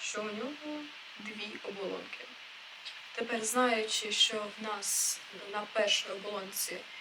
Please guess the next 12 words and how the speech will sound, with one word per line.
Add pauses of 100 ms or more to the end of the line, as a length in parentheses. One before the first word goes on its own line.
(400)
повинні
бути
два
електрона,
щоб
вона
заповнилась
і
починалась
заповнюватися
друга
оболонка,